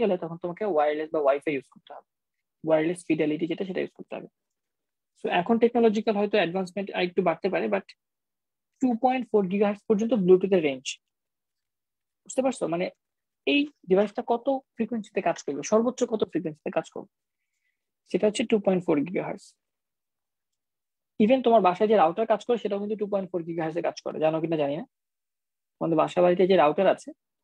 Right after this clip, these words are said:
যে router থেকে তোমার মোবাইলে network আসতেছে, সেটাও টু পয়েন্ট ফোর গিগাহার্টজে আসতেছে, ঠিক আছে? আর আরেকটা network আছে, যেটাকে বলা হয় five gigahertz, dual band router। আমি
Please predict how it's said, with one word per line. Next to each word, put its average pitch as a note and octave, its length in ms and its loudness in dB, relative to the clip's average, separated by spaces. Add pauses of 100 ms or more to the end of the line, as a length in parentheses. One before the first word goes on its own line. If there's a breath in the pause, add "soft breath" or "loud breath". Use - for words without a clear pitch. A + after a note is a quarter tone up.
(600)
যে D#3+ 120 -2
router D3+ 240 -2
থেকে F3 180 0
তোমার E3+ 180 -2 (680)
মোবাইলে F#3 460 2 (120)
network F3 340 0
আসতেছে, - 320 -12 (640)
সেটাও A3+ 260 0
টু A3 120 -2
পয়েন্ট G3 200 2
ফোর F3 180 0
গিগাহার্টজে D3 480 -2
আসতেছে, - 280 -20 (1160)
ঠিক A#3+ 180 -4
আছে? - 120 -12 (460)
আর D#3+ 80 -4 (160)
আরেকটা A#3 320 4 (100)
network G3+ 380 2
আছে, - 160 -8 (680)
যেটাকে F3 280 0
বলা F3 120 2
হয় F3 180 -2
five D#3 140 0 (120)
gigahertz, E3 380 -2 (320)
dual F3 300 4
band D#3 220 0
router। D3 300 0
আমি D#3+ 80 -4